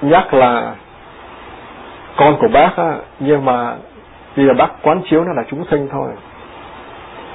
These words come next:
Con của mình nó chỉ là một chúng sinh thôi. Những người chung quanh mình cũng chỉ là chúng sinh thôi.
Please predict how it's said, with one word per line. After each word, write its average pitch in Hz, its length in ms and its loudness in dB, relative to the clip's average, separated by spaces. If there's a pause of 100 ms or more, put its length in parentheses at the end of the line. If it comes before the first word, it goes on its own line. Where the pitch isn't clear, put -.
(360)
Con 156 260 4
của 131 80 4
mình 123 300 2
nó 156 120 0 (240)
chỉ 131 200 2
là 135 180 -2
một 120 260 -6
chúng 165 120 -8 (100)
sinh 147 180 -2
thôi. 139 240 -8 (1400)
Những 147 340 4
người 127 220 2 (480)
chung 160 180 2
quanh 151 240 4
mình 120 220 0
cũng 160 160 -2 (140)
chỉ 131 180 4
là 123 180 0
chúng 143 260 -10
sinh 139 180 -6
thôi. 131 240 -6